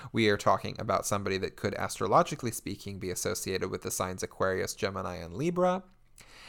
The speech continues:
And finally, uh, the keywords that I would give you for the king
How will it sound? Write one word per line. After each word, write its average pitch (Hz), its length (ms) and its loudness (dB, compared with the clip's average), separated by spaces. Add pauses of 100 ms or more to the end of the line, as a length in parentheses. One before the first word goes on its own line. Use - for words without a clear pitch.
(400)
And 131 500 2 (140)
finally, 127 1400 -4 (520)
uh, 123 320 4
the 135 220 2
keywords 277 500 0
that 190 180 0
I 131 160 0
would 127 220 -2
give 92 300 -8
you 95 120 -4
for 107 240 0
the 104 80 -6
king 104 380 -8